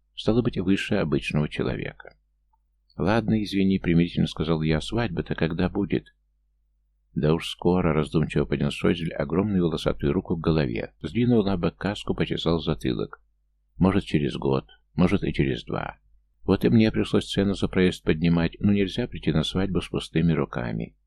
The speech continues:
Худым концом десять фунтов надо, а лучше стоун». «Стоун», я присвистнул. «Парень замучается, собираю медиков на стоун».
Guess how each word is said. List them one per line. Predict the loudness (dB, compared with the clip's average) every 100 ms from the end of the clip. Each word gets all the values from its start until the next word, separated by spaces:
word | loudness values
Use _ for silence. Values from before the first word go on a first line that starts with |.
| _
Худым | -2 0 2 2
концом | 0 2 0 2
десять | 0 -2 0
фунтов | 0 2 0
надо, | 0 0 -2
а | -2
лучше | -2 -2 -2
стоун». | 0 2 2 0 -4 -8 _ _ _ _ _ -12
«Стоун», | -4 2 2 2 -2 -6 -4
я | -4
присвистнул. | -2 -4 -2 -4 -4 -6 -6 -2
«Парень | 0 0
замучается, | 2 4 2 2 -2 0
собираю | -4 -2 0 4 4
медиков | 2 0 0 2
на | 2
стоун». | 0 -2 -2 -2 -6